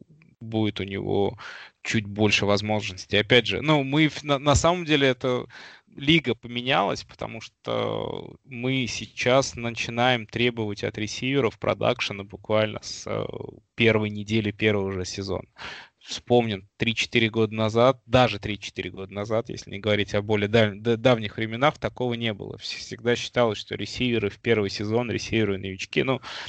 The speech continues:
они мало чего показывают, им нужно время, им нужна адаптация. Да, сейчас требования изменились, лига,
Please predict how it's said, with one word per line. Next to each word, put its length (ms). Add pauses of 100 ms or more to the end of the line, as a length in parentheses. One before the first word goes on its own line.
(160)
они 200
мало 300
чего 180
показывают, 580
им 120
нужно 240
время, 340
им 100
нужна 280
адаптация. 600 (440)
Да, 160
сейчас 260
требования 480
изменились, 640
лига, 320